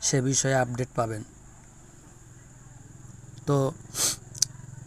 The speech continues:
আমি আমার এই অ্যাকাউন্ট থেকে আপনাদেরকে দেখাই যে আমার অ্যাকাউন্টটা যে অবস্থায় আছে, আপনাদের অ্যাকাউন্ট এরকম আছে নাকি এর চেয়ে কমতি আছে না বেশি আছে, আপনারা মিলিয়ে নেবেন।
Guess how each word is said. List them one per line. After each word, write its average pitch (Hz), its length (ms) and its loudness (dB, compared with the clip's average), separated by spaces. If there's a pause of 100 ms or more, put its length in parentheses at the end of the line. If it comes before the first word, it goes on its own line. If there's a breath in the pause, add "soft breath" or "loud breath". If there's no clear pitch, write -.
(120)
আমি 151 220 8
আমার 147 240 8
এই 156 100 8
অ্যাকাউন্ট 147 440 4
থেকে 139 240 0 (220)
আপনাদেরকে 135 640 0
দেখাই 127 440 0 (1200)
যে 135 180 2
আমার 143 240 6
অ্যাকাউন্টটা 147 540 0
যে 135 200 2
অবস্থায় 135 420 2
আছে, 131 140 0
আপনাদের 131 400 0
অ্যাকাউন্ট 135 460 0 (560 loud breath)
এরকম 139 380 2
আছে 135 260 4 (100)
নাকি 135 260 2
এর 135 160 0
চেয়ে 139 180 -2
কমতি 135 380 2
আছে 135 220 2
না 147 120 4
বেশি 131 360 2
আছে, 127 180 0
আপনারা 131 260 -2
মিলিয়ে 123 320 0
নেবেন। 110 260 -4